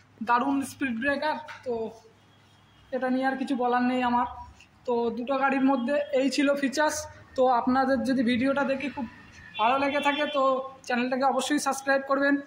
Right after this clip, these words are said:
আর আপনাদের যদি গাড়ি দুটো, আহ, গাড়ি দুটোর মধ্যে ভালো লেগে থাকে, তো যদি আপনারা purchase করতে চান,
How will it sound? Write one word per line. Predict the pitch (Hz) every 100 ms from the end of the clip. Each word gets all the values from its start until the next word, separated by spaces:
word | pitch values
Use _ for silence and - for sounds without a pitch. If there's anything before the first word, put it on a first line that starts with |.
| - - -
আর | 214 214
আপনাদের | 240 269 269
যদি | 247 277 269
গাড়ি | 247 262 269
দুটো, | 262 302 294
আহ, | 294 - - 247 226 208 202
গাড়ি | 233 247 277
দুটোর | 254 277 294
মধ্যে | 294 254 302
ভালো | 240 254
লেগে | 285 285
থাকে, | 294 285 311
তো | 302 302
যদি | 247 262 277
আপনারা | 269 285
purchase | 285 277 254 302 294
করতে | 311 311 302
চান, | 302 302